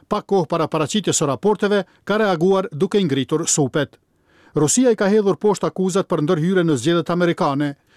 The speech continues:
me gjithë ekzistimin e dëshmive substanciale.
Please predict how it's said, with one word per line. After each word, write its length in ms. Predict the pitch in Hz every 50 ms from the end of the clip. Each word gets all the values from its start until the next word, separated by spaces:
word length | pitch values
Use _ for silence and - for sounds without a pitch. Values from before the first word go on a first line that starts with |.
| _ -
me 160 | 151 156 139
gjithë 300 | 151 220 202 - - -
ekzistimin 560 | 175 151 135 147 135 - - 208 208 202 165
e 40 | 143 127
dëshmive 400 | - - - - 147 156 156 165
substanciale. 960 | 147 - - 135 - - - 139 127 - 160 156 156 143 143 139 139 143 139